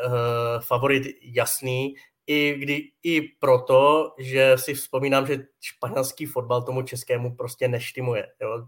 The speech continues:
Špatně se hraje, hraješ bez balónu, my na to moc neumíme, většinou jako čekáme na smrt v hlubokém bloku. Já doufám, že to tak nebude,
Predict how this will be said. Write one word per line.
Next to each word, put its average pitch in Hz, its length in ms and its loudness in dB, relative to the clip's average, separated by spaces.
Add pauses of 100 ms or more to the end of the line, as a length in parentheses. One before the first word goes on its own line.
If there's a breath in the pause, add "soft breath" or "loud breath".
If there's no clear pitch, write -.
Špatně 127 440 -6
se 123 140 -4
hraje, 120 240 -2 (240 loud breath)
hraješ 127 200 2
bez 123 240 -4
balónu, 123 360 2
my 123 120 0
na 123 100 0
to 131 120 -4
moc 131 220 -2
neumíme, 127 540 -2
většinou 123 440 -4 (280 loud breath)
jako 127 360 -6 (260)
čekáme 127 420 0
na 117 80 0
smrt 127 280 -4
v 120 60 -6
hlubokém 123 500 -2
bloku. 123 500 -2 (260 loud breath)
Já 127 160 6
doufám, 123 240 6
že 135 100 -2
to 143 100 -4
tak 143 180 2
nebude, 139 460 2